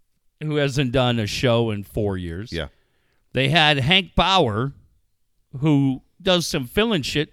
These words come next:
Speaker 1: Shit, Hank's been on more than anybody. Scott and B R. Well, B R's there Friday night. Uh, you and me, we haven't
Speaker 2: We're
Speaker 1: been on
Speaker 2: there?
Speaker 1: the <laughs> yeah.
Speaker 2: That's great.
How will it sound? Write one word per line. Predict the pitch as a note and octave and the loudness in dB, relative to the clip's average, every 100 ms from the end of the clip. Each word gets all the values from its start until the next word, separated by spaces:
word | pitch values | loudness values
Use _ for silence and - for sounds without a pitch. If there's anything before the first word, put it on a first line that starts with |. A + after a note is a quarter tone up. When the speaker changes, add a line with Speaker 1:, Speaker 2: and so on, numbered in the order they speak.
| - | -10
Speaker 1:
Shit, | - A#3 - | -4 -4 -2
Hank's | F#3 A3+ G3 | -2 -2 -8
been | - C3+ | -6 -4
on | B2+ B2+ D3 | -2 -4 -6
more | C#3 C#3+ | -2 0
than | A#2+ A#2+ | 0 -4
anybody. | E3 C3 E2+ E2 - _ _ _ _ _ _ _ | -6 -6 -8 -14 -18 _ _ _ _ _ _ _
Scott | - - G#3+ G3+ | -12 0 0 0
and | D#3+ | 0
B | D#3 | 2
R. | C#3+ E3 B2+ B2 C3+ - _ _ _ _ - | 2 4 2 0 -6 -16 _ _ _ _ -4
Well, | C3 | 0
B | B2 F3+ | 2 2
R's | F3+ F#3+ D3 | 2 0 0
there | C3 B2 | 0 0
Friday | A2+ C#3 C3+ G#2+ | 0 -2 -2 -2
night. | A2 C#3 A2 B2 - - _ _ _ _ _ _ _ _ _ _ _ _ - | -2 -2 -2 -4 -10 -20 _ _ _ _ _ _ _ _ _ _ _ _ -6
Uh, | C3+ | -4
you | C#3 A3 F#3 | 2 2 2
and | D#3+ | 2
me, | F#3+ D#3+ F3+ | 4 4 0
we | E3+ | 4
haven't | G3+ F#3 | 4 6
Speaker 2:
We're | E3 | 4
Speaker 1:
been | F#3 | 6
on | G3+ | 4
Speaker 2:
there? | D#3+ | 2
Speaker 1:
the | - G#3 | 2 0
<laughs> | |
yeah. | D#4 D#4+ | 4 4
Speaker 2:
That's | - - | 2 -6
great. | G#2 G2+ | -6 -6